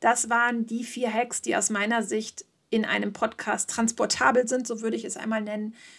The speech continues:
Vieles, was, äh, im Bereich Generationenkonflikte noch möglich ist, ist dann einfach auch sehr teamspezifisch und muss aus einem Team heraus erarbeitet werden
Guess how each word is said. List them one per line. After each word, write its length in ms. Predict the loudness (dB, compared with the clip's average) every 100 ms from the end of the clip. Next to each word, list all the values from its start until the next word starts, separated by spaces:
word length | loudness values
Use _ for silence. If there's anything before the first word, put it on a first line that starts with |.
| _ -16
Vieles, 520 | -12 0 2 2 0
was, 280 | 0 0 -2
äh, 360 | -6 -6 -6
im 120 | -6
Bereich 540 | -6 0 0 0 -4 -14
Generationenkonflikte 1040 | -8 -4 -2 -2 -2 -2 -4 -6 -6 -2 0
noch 240 | 0 0
möglich 420 | 0 -2 -4 -8
ist, 260 | -2 -4 -4 -14 -20 _
ist 200 | -4 0
dann 140 | 0
einfach 460 | 0 -2 -2 -6 0
auch 220 | 2 2
sehr 240 | 0 -2 -2
teamspezifisch 1000 | 0 2 2 -2 -6 -8 -8 -6 -4
und 140 | -2 0
muss 400 | 0 -2 -4 -8 _ _ _
aus 280 | 6 6 6
einem 260 | 2 0 0
Team 200 | 0 0
heraus 440 | 0 0 2 2
erarbeitet 560 | -2 -2 0 -2 -6 -8
werden 420 | -4 -4 -4